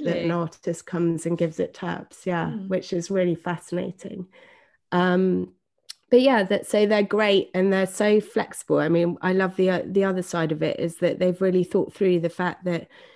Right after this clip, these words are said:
Speaker 1: there's not sort of one box for everyone. Like, often if you go through a sort of university system, you know, you have to contort yourself into the box. You have to tick all the boxes and,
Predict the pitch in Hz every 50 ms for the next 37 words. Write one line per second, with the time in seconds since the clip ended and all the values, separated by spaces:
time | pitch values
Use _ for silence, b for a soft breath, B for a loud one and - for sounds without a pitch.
0 | B B B B B _ - 190 185 190 202 196 196 - - - - - 185 185
1 | 175 165 - _ - 175 185 180 180 175 175 180 180 180 175 - 170 170 - _
2 | - - - - - - - - - 175 165 175 180 180 185 190 196 196 196 180
3 | 170 175 - - 190 185 - - 185 185 185 180 - - 196 190 185 190 185 180
4 | 190 190 185 185 - 185 190 175 160 - - 180 175 170 170 - _ _ _ _
5 | _ - - 180 175 185 180 165 180 180 175 175 - - - - - 156 - -
6 | - - - - - 185 175 175 175 170 185 190 180 175 170 170 175 190 214 214
7 | 202 180 - 180 165 - - - 160 160 - 170 170 170 - - 196 180 - -
8 | - 185 180 - - - - - 170 - _ _ _ _ _ _ _ - 190 180
9 | 175 165 - - 90 92 160 - - - - - - - - - - 190 185 185
10 | 180 180 - - 175 170 175 B B B B B B B B B B - 214 185
11 | 185 - 185 180 170 170 165 - 170 165 - - - - 180 175 170 170 180 175
12 | 175 165 - - - - 165 165 170 175 170 175 170 170 160 160 -